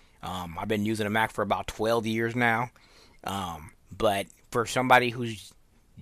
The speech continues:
just getting started or has only been using a Mac for a little bit, I would recommend having your ver-,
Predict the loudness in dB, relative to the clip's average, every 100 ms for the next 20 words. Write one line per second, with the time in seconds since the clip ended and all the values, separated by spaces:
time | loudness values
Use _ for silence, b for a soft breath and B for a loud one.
0 | 2 4 4 0 0 0 0 -4 2 4
1 | 4 2 -2 -8 -6 -6 -8 -12 -4 -2
2 | 0 0 -2 -2 -2 0 -2 -2 -8 -6
3 | -4 -2 2 0 0 B B B B B
4 | -2 0 2 2 2 0 0 2 0 0
5 | -4 -2 -2 -2